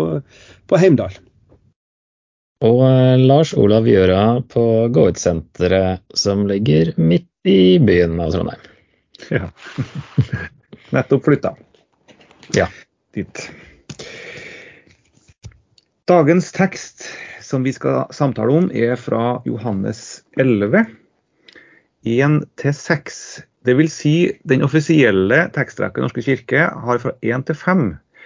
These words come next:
Speaker 3: Men vi leser til vers seks, eh, fordi vi for oss pleier å også å, ehm,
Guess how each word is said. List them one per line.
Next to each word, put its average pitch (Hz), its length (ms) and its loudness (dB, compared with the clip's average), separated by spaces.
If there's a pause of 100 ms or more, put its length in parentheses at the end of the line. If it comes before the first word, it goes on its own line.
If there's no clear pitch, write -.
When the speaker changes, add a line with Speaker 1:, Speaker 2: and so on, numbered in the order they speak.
(540)
Speaker 3:
Men 107 160 -6
vi 127 140 0 (100)
leser 127 320 -2
til 127 100 -2
vers 127 220 -4
seks, - 240 -6 (320)
eh, 98 760 -6
fordi 110 320 0
vi 113 100 4 (140)
for 110 220 2
oss - 240 -6
pleier 107 420 2
å 104 380 -2 (540)
også - 420 -4
å, 117 220 2 (400)
ehm, 104 420 -4